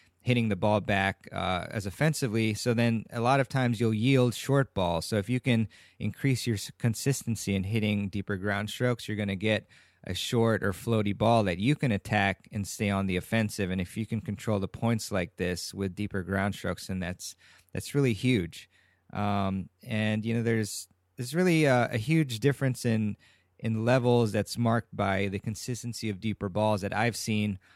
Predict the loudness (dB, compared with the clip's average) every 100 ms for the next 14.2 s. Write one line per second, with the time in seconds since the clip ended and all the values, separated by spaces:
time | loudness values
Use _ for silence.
0 | _ _ _ -4 -2 -2 -2 -4 -2 -2
1 | -2 -2 -2 -2 -4 -4 -4 -4 -4 0
2 | 0 -2 -4 -2 0 -2 -4 -4 -4 -6
3 | -4 -8 -6 -4 -4 -4 -6 -6 -4 -4
4 | -4 -4 -4 -2 -4 -4 -4 -6 -8 -4
5 | -6 -4 -6 -2 0 -2 -4 -10 -20 _
6 | -6 -2 0 0 -2 -4 -6 -2 0 2
7 | 4 6 6 4 2 -2 0 0 0 2
8 | 2 2 -2 -2 -2 0 -2 -4 -8 -4
9 | 0 2 2 0 2 2 2 0 -6 -6
10 | -6 -8 -4 -2 -2 -4 -2 -2 -2 -2
11 | -2 -2 -2 -6 _ -14 -8 -2 -2 -2
12 | -4 -2 2 2 2 -2 -6 -6 -4 -2
13 | -4 -6 -8 -8 -6 -2 -2 -2 -2 -2
14 | -4